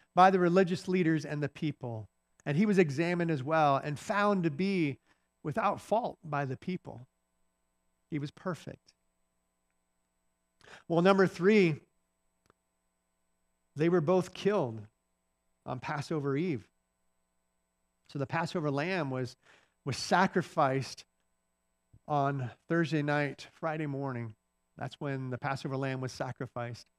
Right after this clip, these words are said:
And I find it just really interesting that Jesus was also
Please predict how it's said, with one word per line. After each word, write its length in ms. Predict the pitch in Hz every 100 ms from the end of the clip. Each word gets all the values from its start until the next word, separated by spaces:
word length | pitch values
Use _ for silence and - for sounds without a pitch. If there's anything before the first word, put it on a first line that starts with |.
| _ _ _ _ _ _ _ _ _ -
And 100 | 156
I 60 |
find 280 | 156 196 202
it 100 | 196
just 200 | 180 -
really 260 | 180 202 196
interesting 800 | 175 175 175 - 156 143 135
that 240 | 131 135 127 _ _ _ _ _ 147
Jesus 540 | 120 185 170 170 -
was 180 | 165 135
also 760 | 151 147 151 - 151 135 120